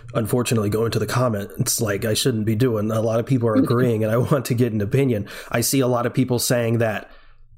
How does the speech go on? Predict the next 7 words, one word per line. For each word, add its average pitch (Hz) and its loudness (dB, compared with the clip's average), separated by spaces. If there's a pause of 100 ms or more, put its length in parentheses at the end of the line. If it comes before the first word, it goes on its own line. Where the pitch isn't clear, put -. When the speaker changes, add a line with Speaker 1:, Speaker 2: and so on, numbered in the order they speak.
Speaker 1:
uh, 101 -2 (540)
and 156 2
I 143 0
think 175 -2
just 135 0
based 123 0
on 113 -2